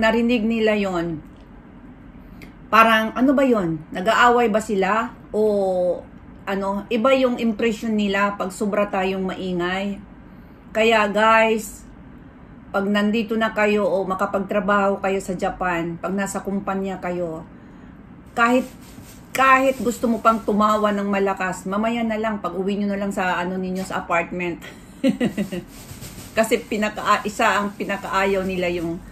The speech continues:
super maingay talaga. Oo, kasi daw, ano daw yun eh, yung nakakaano ka, yung sa ibang tao, kumbaga,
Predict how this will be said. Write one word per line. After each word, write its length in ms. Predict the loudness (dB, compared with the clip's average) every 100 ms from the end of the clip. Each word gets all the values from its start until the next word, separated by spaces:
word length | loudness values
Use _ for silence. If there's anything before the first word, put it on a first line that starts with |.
| -18 -18
super 400 | -2 0 2 0
maingay 560 | 0 -2 -4 -4 -2 -4
talaga. 560 | -4 -4 -4 -6 -6 -8 -14 -20 -20 -20 -16
Oo, 400 | -8 -8 -6 -8 -4
kasi 240 | -4 -2
daw, 240 | 0 0 0
ano 240 | -2 -2
daw 160 | 0 -2
yun 160 | -2
eh, 240 | -4 -6 -8 -16 -20 -14 -6
yung 160 | -2
nakakaano 560 | -2 -2 -4 -4 -4 -6
ka, 320 | -4 -6 -6 -14 -20 -20 -20 -20 -20 -16
yung 280 | -10 -8 -6 -6 -8 -8 -8 -8 -10 -10 -8
sa 160 | -6
ibang 320 | -4 -2 -4 0
tao, 480 | 0 0 -2 -8 -10
kumbaga, 480 | -8 -4 -4 -4 -8